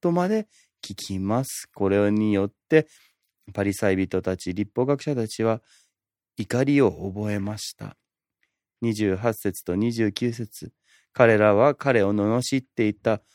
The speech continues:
「お前はあの者の弟子だが、私たちはモーセの弟子だ。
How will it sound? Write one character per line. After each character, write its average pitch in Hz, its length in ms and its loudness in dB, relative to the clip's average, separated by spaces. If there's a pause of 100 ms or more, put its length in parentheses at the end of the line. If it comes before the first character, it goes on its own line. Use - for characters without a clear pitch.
(240)
「お 104 120 0
前 120 480 2
は 131 360 2
あ 110 60 -2
の 123 260 0
者 120 380 0
の 101 120 0
弟 98 220 -2
子 120 200 -6
だ 104 180 -2
が、 95 160 -6
私 120 400 -4
た 131 160 -4
ち - 200 -10
は 85 120 -2
モ 123 380 2
ー 135 40 -4
セ 95 140 -6
の 95 100 -4
弟 92 200 -6
子 - 180 -10
だ。 76 180 -10